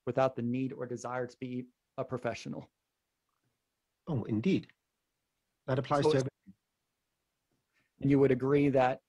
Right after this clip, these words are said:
Speaker 1: an animation artist doesn't have to follow a rule in animation as far as the art is always gonna be different per person?
Speaker 2: Yes, although I'm not a, a co-,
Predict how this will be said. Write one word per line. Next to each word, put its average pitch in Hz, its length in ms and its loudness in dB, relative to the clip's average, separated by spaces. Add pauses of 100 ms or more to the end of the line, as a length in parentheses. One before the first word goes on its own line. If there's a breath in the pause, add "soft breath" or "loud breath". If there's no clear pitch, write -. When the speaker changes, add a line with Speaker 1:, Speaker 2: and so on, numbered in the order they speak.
(140)
Speaker 1:
an 127 300 -6
animation 127 540 -4 (100)
artist 120 640 -4 (1200)
doesn't 135 220 2
have 127 160 0
to 127 80 -8
follow 131 260 2
a 123 120 0
rule 127 360 -2
in 127 80 -4
animation 123 840 -4 (1300)
as 120 160 -4
far 127 280 4
as 117 240 2 (140)
the 120 180 -2
art 131 280 2
is 120 120 -2
always 120 260 -2
gonna 120 160 -6
be 113 100 -12
different 117 400 -6 (340)
per 123 140 -4
person? 131 400 -6 (2000)
Speaker 2:
Yes, 196 220 4
although 190 220 6
I'm 170 140 4
not 160 260 4 (240)
a, 135 300 -6
a 127 40 -2
co-, 131 220 -8